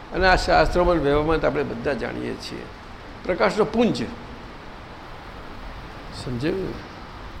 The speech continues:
એ કેવળ પ્રકાશનો પિંડ, પુંજ છે, બીજું કશું જ નથી. આપણે ત્યાં શિવજી હંમેશા સ્મશાનમાં હોય અને જે શિવજીની ભક્તિ, જેમને, એમને બધાને ખ્યાલ છે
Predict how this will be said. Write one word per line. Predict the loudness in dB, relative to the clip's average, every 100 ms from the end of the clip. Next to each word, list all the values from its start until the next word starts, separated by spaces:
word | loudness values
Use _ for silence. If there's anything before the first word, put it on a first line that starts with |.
| -8 -4 -2 6
એ | 10
કેવળ | 10 10 12 12 12 12
પ્રકાશનો | 12 12 12 12 12 12 10
પિંડ, | 8 8 10 10 8
પુંજ | 6 8 8 8
છે, | 6 6 4
બીજું | 4 2
કશું | 0 0 2 2
જ | 2 -4
નથી. | -4 -2 -4 -6 -10 -14 -14 -14 -14 -10 -6 -6 -6 -12 -12 -14 -14 -14 -2
આપણે | 4 8 8
ત્યાં | 8 10 10 8 4 -4 -8 -8 -10 -8 -4 -2 0 2
શિવજી | 4 6 6 8 8 8
હંમેશા | 8 8 8 6
સ્મશાનમાં | 4 2 2 6 6 6 2 2
હોય | 0 -2 -4 -12 -14 -14 -14 -14 -12 -4 0
અને | 4 6 6 4 -2 -12 -14 -14 -10 4
જે | 6
શિવજીની | 6 4 4 4 4
ભક્તિ, | 4 4 4 6
જેમને, | 6 6 6
એમને | 6 6
બધાને | 4 6 6 6
ખ્યાલ | 6 8 8
છે | 6 0